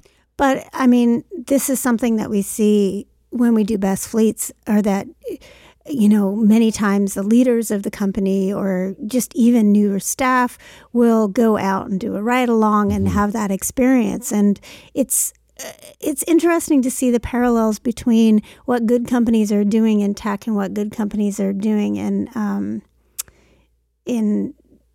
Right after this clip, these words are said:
Speaker 1: the trucking world, because you think that those two worlds are so far apart, but really they're coming closer together because of technology, because
Speaker 2: Mm-hmm.
Speaker 1: the technology is now in the truck. And how do you,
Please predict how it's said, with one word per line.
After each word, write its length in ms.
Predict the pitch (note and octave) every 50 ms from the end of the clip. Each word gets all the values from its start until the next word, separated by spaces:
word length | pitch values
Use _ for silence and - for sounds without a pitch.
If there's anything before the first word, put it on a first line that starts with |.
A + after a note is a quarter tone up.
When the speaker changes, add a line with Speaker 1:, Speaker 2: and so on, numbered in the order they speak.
| _ _ _ _ _ _ -
Speaker 1:
the 100 | - G#3+
trucking 540 | - - - - D#4+ E4 - D#4+ B3+ A3+ G#3+
world, 240 | G#3 F#3 F#3+ G3+ G#3+
because 300 | A3+ G#3+ - A#3 A3+ B3+
you 100 | B3 -
think 240 | - D#4 D4+ C#4
that 100 | - A#3
those 200 | G#3 G#3+ G#3+ -
two 180 | - - B3+ A#3
worlds 400 | A3+ A3+ A#3 A#3+ A3+ G#3+ G#3 A3
are 180 | G#3 G3+ F#3+ G3
so 240 | - - - C#4 C#4+
far 240 | B3+ - G#3+ G3 F#3
apart, 480 | F#3 - - A#3 A3+ G#3 - - - - _ -
but 160 | G#3 G3+ - -
really 500 | C4+ B3 B3+ B3+ B3+ B3 A#3+ G#3+ G3 F#3+
they're 160 | G3 G#3 G3+ G3+
coming 320 | - - A3 G#3 G#3 G3+
closer 320 | - - A3+ A3+ - A#3+
together 440 | G#3 - - G#3 A3 A3+ A3 G3+ F#3
because 500 | G3 G3+ G3+ - - - B3 B3 B3 A#3
of 220 | G3 F#3 F3+ G#3 -
technology, 640 | - - G#3+ - G3+ G3 G#3 G#3+ G#3 G3+ F#3+ G#3
because 280 | - G3+ - - G#3 E2+
Speaker 2:
Mm-hmm. 80 | - G#3+
Speaker 1:
the 60 | G3+ -
technology 640 | G3 G3 - G3 G3 G#3+ A3 G#3+ G3+ G3+ F3+ F3 F3
is 160 | F#3 F#3 -
now 520 | G3 G3 G3 G#3 G#3 G3 F#3 F#3+ G3 A3 - - - _ _ _ _ _
in 160 | C4+ C4 B3+
the 140 | A3+ A3+ A3+
truck. 440 | - - B3+ B3+ A#3 F#3+ - - -
And 200 | G#3+ G#3 G#3 G#3+
how 480 | G3 - - A3 A3 A3+ A3+ A3+ A#3
do 100 | A3 G#3+ A3+
you, 320 | A3 A3 A3 G#3+ G#3+ A3